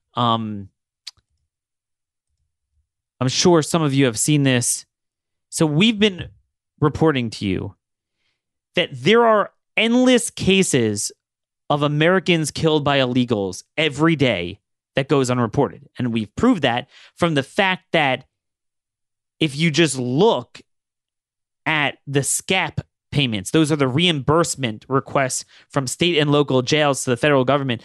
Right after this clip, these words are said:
for housing illegals, and you could search that by homicide. And then you look at the amount of apprehensions ice has per year for homicides. And it's like,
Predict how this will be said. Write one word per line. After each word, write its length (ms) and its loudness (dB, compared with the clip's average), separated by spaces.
for 160 -2
housing 440 -2
illegals, 600 0
and 80 0
you 100 2
could 220 0
search 400 0
that 260 0
by 140 0
homicide. 800 -2
And 160 0
then 120 2
you 180 4
look 280 4
at 180 -2
the 120 2
amount 540 0
of 200 -2
apprehensions 840 -4
ice 260 0
has 300 -2
per 260 0
year 320 4
for 180 -4
homicides. 800 -4
And 100 0
it's 200 0
like, 340 0